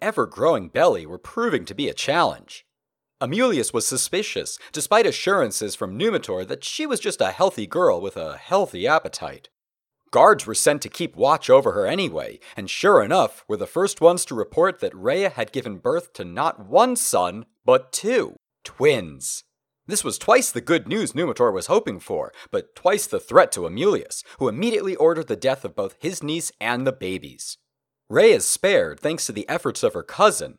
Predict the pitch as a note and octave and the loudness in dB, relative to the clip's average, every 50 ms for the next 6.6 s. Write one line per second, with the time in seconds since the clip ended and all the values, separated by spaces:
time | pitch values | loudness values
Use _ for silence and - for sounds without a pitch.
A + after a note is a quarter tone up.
0 | _ - F#2 G#2+ C#3 D#3 C#3+ A2 F#2+ E2+ - - D#2 C#2+ - - C3 E3 D3+ G#2+ | _ -14 -8 -4 -2 -2 -2 -2 -4 -6 -6 -8 -8 -8 -2 2 4 4 4 4
1 | - - - _ _ _ _ _ - - - E2 E2+ A2+ C#3+ E3 E3 - F3+ F3 | 2 -4 -14 _ _ _ _ _ -18 -18 -14 -6 -2 0 0 0 0 -2 -2 -2
2 | E3 D3+ D3+ D3+ C#3+ A2 E2+ E2 D2 C2+ - - - - _ - - - G#2+ G#2 | -2 0 0 0 0 -2 -4 -4 -6 -8 -10 -16 -20 -20 _ -18 -14 -12 -10 -10
3 | - - - - D3+ G3 G3 - - E3 D#3+ - - - D3 D3 D3+ C#3+ A2 F#2+ | -12 -10 -6 -4 -2 -2 -2 -4 -6 -8 -8 -4 -2 0 0 2 4 4 2 2
4 | F2+ A2 D#3 D3+ C3+ G#2+ A2+ C#3 F3 F#3 - - - _ _ - E2 - - - | 2 0 0 0 0 2 2 2 2 2 0 -4 -16 _ _ -14 -14 -14 -12 -6
5 | - C#3+ D#3+ E3 E3 C3+ A#2+ C3+ C#3 C#3 D3+ C#3 - D3 D3+ D#3+ - - - - | -2 0 0 0 0 2 2 2 2 2 -2 -8 -6 -6 -6 -4 -2 -2 -2 0
6 | G2+ G#2 G2+ F2+ - D2 C2 - - - - - | 0 0 0 0 -4 -10 -10 -10 -12 -12 -12 -12